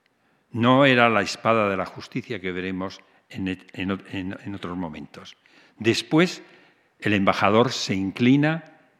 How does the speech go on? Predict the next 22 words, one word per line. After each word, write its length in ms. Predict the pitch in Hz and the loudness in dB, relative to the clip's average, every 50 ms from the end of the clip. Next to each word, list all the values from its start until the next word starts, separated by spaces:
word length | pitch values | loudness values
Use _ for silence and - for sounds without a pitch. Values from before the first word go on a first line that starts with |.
| _ _ | _ _
y 120 | - 120 98 | -8 -6 -4
le 140 | 92 90 85 | -4 -4 -4
besa 460 | 92 104 - - - 110 104 107 101 | -4 -4 -4 -4 -4 -2 -2 -2 -4
el 200 | 92 90 87 85 | -6 -8 -8 -10
pie 680 | - _ _ - 92 95 98 104 107 110 - _ _ _ _ _ _ _ _ _ _ _ _ _ _ _ _ _ _ | -14 _ _ -6 -4 -2 -2 -2 -4 -8 -14 _ _ _ _ _ _ _ _ _ _ _ _ _ _ _ _ _ _
a 120 | - 92 | -8 -8
Alfonso. 580 | 92 85 80 - - 85 78 78 - - - - - _ _ _ _ _ _ _ _ _ | -6 -8 -8 -10 -12 -14 -12 -12 -14 -16 -18 -20 -20 _ _ _ _ _ _ _ _ _
En 200 | - - 110 107 | -12 -8 -4 -4
ese 220 | 117 113 - - 120 | -4 -4 -4 -4 -2
momento 640 | 110 110 110 113 120 123 127 123 - 143 143 139 - - _ _ _ _ | -2 0 0 2 2 2 0 -2 -4 -4 -4 -6 -10 -18 _ _ _ _
se 200 | - - - 95 | -14 -12 -12 -12
siente 480 | - - - 98 95 98 90 87 95 85 | -12 -8 -8 -6 -6 -6 -6 -8 -10 -10
emperador 800 | 85 85 82 - - 87 82 87 92 104 120 135 160 - - - _ _ _ _ _ _ _ _ _ _ _ | -10 -10 -10 -8 -8 -6 -6 -4 -2 -2 -2 -2 -4 -6 -12 -18 _ _ _ _ _ _ _ _ _ _ _
y 160 | - 127 120 | 0 2 2
durante 500 | 110 107 107 104 104 104 98 - 104 95 | 4 4 4 4 4 2 2 2 0 0
veinte 520 | 92 107 120 120 120 123 117 - 107 98 98 | 2 2 2 4 2 2 0 -2 -2 0 0
años 440 | 101 98 98 98 98 92 - - - _ _ _ _ _ _ _ | 0 0 -2 -4 -6 -6 -10 -14 -20 _ _ _ _ _ _ _
va 460 | - 87 85 85 101 104 104 104 104 101 | -16 -10 0 2 4 6 6 6 4 2
a 40 | |
luchar 760 | 92 90 90 87 - - - 113 101 95 120 139 - - - - _ _ _ _ _ _ _ - | 2 -2 -4 -8 -10 -6 -2 0 0 0 -2 -4 -10 -16 -20 -20 _ _ _ _ _ _ _ -10
para 240 | - 85 82 78 | -8 -6 -6 -6
ser 480 | - - - - 95 90 110 - _ | -8 -10 -8 -8 -8 -8 -10 -14 _